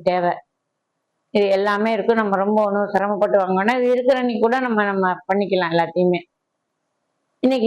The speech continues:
இதை வச்சு நம்ம இப்ப எப்படி பண்ணலாம்னு பார்க்கலாம். பச்சரிசி நம்ம ஒரு அழாக்கு எடுத்ததை ஊற வச்சிருக்கோம். இந்த அரிசி வந்து ரெண்டு மணி நேரம் நல்லா ஊறணும். ஊறினா நமக்கு மாவும் காணும், புட்டு நமக்கு நல்லா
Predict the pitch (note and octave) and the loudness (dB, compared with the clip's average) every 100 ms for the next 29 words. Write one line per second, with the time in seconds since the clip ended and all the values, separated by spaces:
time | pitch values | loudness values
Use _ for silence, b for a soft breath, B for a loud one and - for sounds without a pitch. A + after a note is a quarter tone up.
0 | A#3 A3+ A3 A3 C#4 A#3+ G3 F3+ F3+ F#3+ | 2 2 0 0 0 0 -2 0 0 2
1 | G3+ F3 F3 E3+ F#3+ F3 D3 C#3+ C#3 - | 0 0 0 -2 -2 -4 -2 -4 -4 -8
2 | _ - D#4 A3 B3 A#3+ G#3+ G3+ F#3 F#3 | _ -12 -10 -6 -4 -2 -2 0 0 -2
3 | G3 G3+ A#3+ A#3+ G#3+ G3+ - A3+ G3+ F#3 | -2 0 0 2 0 0 0 0 2 0
4 | D#3+ E3 - - A3 A#3+ G#3+ - F3+ E3 | -2 -6 -10 0 2 2 0 0 -2 0
5 | D#3 D3+ _ _ _ _ _ _ A#3 A#3 | -4 -4 _ _ _ _ _ _ 0 2
6 | A3 A3+ C4+ E4 D#4+ B3+ C4+ A3+ B3 C4 | 2 2 2 0 0 2 0 0 0 0
7 | C#4 A#3+ A3 B3+ C4+ G#3+ F#3+ A#3+ B3 G3 | 0 0 0 0 0 0 0 0 0 0
8 | F#3 A3 G#3 D#3 - _ _ _ A3+ B3+ | 0 0 0 -4 -8 _ _ _ 2 2
9 | A#3+ G#3 A#3+ A#3 F#3+ F#3 F3 E3+ F#3+ A3 | 2 0 0 -2 -2 -2 0 0 0 0
10 | A3+ G#3 F#3 F3 G3+ B3 - _ _ _ | 0 0 -2 0 -2 -4 -10 _ _ _
11 | _ _ _ G#3 F#3 C4 A3+ F3 E3+ F3 | _ _ _ -4 0 -2 0 -2 0 0
12 | F#3 G3+ | 2 0